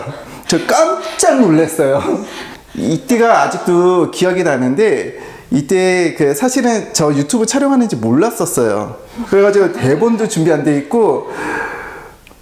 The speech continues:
어, <laughs> 엄청 좀 둔탁해 보이죠?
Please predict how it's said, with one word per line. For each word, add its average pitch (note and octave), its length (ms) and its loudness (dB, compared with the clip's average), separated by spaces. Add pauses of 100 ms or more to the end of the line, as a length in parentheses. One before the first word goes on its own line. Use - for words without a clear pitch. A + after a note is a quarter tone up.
(280)
어, C3 1160 0
<laughs> - 0 - (480)
엄청 D3 380 0 (880)
좀 B2+ 320 0
둔탁해 F3+ 480 0
보이죠? A#2+ 580 -2